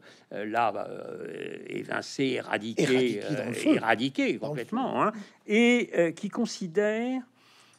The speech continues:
Speaker 1: euh, euh, euh, le catharisme et ce qu'il a retenu, et son père et lui,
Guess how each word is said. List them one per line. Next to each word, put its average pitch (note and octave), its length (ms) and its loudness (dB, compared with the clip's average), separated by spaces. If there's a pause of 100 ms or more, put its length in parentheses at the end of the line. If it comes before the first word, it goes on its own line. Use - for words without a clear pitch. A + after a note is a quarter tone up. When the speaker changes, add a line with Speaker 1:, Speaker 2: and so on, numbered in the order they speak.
(140)
Speaker 1:
euh, - 20 -6
euh, D#3 760 2
euh, D3 260 0
le D#3+ 200 2
catharisme F3 680 -4
et D3 140 2
ce - 120 -18
qu'il D3 220 -4
a C#3+ 80 0
retenu, D#3 800 0
et D3+ 140 2
son C3 200 -4
père C3+ 320 -2
et A#2+ 100 -2
lui, G#3+ 360 -2